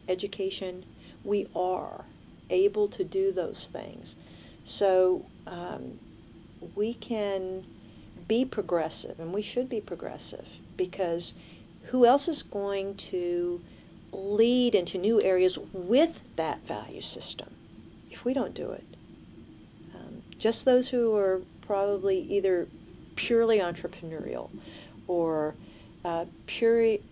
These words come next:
purely out there to satisfy their own egos. No, we have to create and lead and voice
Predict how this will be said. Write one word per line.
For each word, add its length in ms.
purely 400
out 140
there 100
to 60
satisfy 460
their 140
own 140
egos. 560
No, 280
we 340
have 540
to 340
create 640
and 240
lead 380
and 240
voice 840